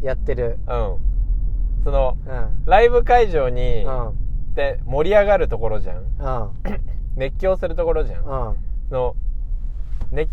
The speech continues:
Speaker 2: 狂できない人が披露していいものなのかな。
Speaker 1: <laughs>
Speaker 2: そのラジオって、「ウェー！」ってならないじゃん。
Speaker 1: ならないね。
Speaker 2: 俺らがこう、
Speaker 1: うん。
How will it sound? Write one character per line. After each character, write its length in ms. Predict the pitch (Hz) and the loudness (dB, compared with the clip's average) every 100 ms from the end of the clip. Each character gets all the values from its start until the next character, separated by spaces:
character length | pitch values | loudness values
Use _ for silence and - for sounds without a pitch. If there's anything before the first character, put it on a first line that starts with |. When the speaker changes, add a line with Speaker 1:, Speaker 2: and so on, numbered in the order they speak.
| - | 0
Speaker 2:
狂 240 | 247 247 | 2 4
で 100 | 226 | 2
き 160 | 226 247 | -2 -4
な 140 | 233 | -2
い 220 | 170 127 113 | -2 -2 -2
人 240 | - 131 | -2 0
が 260 | 117 110 107 | 0 0 -2
披 240 | - 131 | -2 0
露 140 | 131 | 0
し 120 | 120 - | -2 -2
て 120 | 127 | -2
い 60 | |
い 40 | 127 | -2
も 160 | 110 | -2
の 80 | 117 | -4
な 100 | 113 | -6
の 120 | 104 | -8
か 160 | - 190 | -6 -2
な。 20 | |
Speaker 1:
<laughs> 400 | - 571 494 554 | 6 6 8 6
Speaker 2:
そ 80 | - | 6
の 40 | 508 | 4
ラ 160 | 466 | 4
ジ 100 | 453 | 4
オ 60 | 523 | -2
っ 40 | - | 0
て、 140 | 453 554 - - - 440 - | 0 0 -2 -2 0 0 4
「ウ 40 | 453 | 4
ェ 380 | 294 285 277 262 | 4 2 2 0
ー！」 0 | |
っ 20 | |
て 20 | - | -2
な 100 | - | -4
ら 140 | - - | -4 -4
な 140 | - | -6
い 40 | |
じ 60 | - | -8
ゃ 40 | |
ん。 60 | 107 | -2
Speaker 1:
な 120 | 196 | 0
ら 120 | 220 | 4
な 140 | 185 143 | 4 2
い 40 | |
ね。 260 | 127 127 123 - - | -2 -4 -8 -10 -4
Speaker 2:
俺 120 | 180 | 0
ら 120 | 180 | 0
が 100 | 127 | 0
こ 280 | 113 120 113 - - | -2 -2 -2 -6 -6
う、 60 | |
Speaker 1:
う 40 | 143 | -6
ん。 200 | 131 | -4